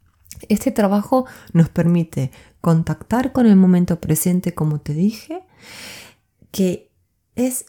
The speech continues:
fundamental, porque cuando la cabeza se pierde en el futuro, lo lógico es que nos preocupemos y nos angustiemos. Entonces, lo que no queremos es agregar vulnerabilidad a la situación. Queremos disminuir lo que nos hace sentir mal. Y además,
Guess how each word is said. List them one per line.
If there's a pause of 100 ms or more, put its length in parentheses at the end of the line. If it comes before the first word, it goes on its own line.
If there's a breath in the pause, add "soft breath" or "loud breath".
fundamental,
porque
cuando
la
cabeza
se
pierde
en
el
futuro, (400)
lo
lógico
es
que
nos
preocupemos
y
nos
angustiemos.
Entonces,
lo
que
no
queremos
es
agregar
vulnerabilidad
a
la
situación.
Queremos (540 loud breath)
disminuir
lo
que
nos
hace
sentir
mal.
Y
además,